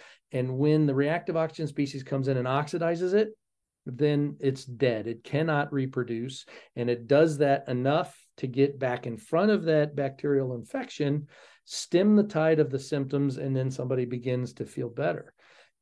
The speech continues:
And, uh, the antibiotics go directly after the, uh, bacteria. Depending upon what the antibiotic is, there's various me-, mechanisms of actions, but they attack specific sites,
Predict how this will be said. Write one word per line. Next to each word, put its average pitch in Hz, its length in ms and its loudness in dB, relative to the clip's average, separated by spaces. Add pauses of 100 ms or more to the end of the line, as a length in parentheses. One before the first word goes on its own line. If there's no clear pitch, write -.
And, 135 720 0 (280)
uh, 131 260 2
the 143 180 -4
antibiotics 196 800 2
go 147 480 4 (180)
directly 208 760 2
after 147 880 2
the, 131 560 -4 (100)
uh, 120 520 -4
bacteria. 135 880 2 (200)
Depending 214 520 2
upon 147 480 -2
what 156 320 0
the 143 100 -2
antibiotic 135 520 0
is, 143 460 2
there's 127 260 -4
various 139 460 0
me-, 135 300 -2
mechanisms 139 640 -2
of 120 80 -10
actions, 139 420 -4
but 135 180 -4
they 127 180 -2
attack 147 420 -4
specific 147 500 -8
sites, 120 400 -6